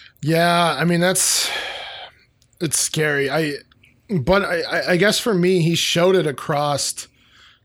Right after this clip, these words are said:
two seasons. Now, his, uh, weighted runs created plus jumped a little bit.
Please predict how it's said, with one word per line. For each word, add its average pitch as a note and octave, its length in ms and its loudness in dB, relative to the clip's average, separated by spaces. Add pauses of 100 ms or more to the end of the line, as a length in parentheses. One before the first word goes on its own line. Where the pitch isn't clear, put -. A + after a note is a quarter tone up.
(140)
two F3+ 240 0
seasons. B2+ 720 -4
Now, C#3 320 -2 (460)
his, D3+ 280 -2
uh, C3 360 -2 (320)
weighted F3+ 320 2
runs E3 240 0
created D#3 340 -2
plus D3 500 -2
jumped D3 400 -2
a D#3 40 -2
little D3 240 -2
bit. C#3+ 340 -4